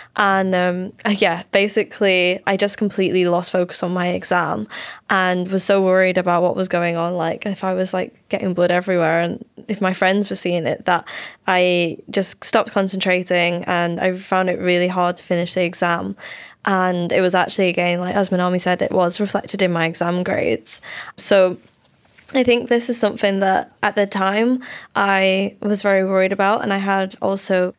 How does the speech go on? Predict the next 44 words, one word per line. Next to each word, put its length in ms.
I 60
had 360
the 100
opportunity 760
with 180
the 60
pill 400
to 440
be 120
able 240
to 180
at 120
least 480
kind 160
of 140
regulate 600
this 140
experience 560
a 40
bit 120
more, 260
because 460
with 160
certain 380
pills 320
you're 100
able 320
to 300
kind 200
of 80
track 320
what 140
days 280
you're 100
on 120
your 60
period 600
and 200
which 200
days 260
you're 60
not 180
bleeding, 400
and 220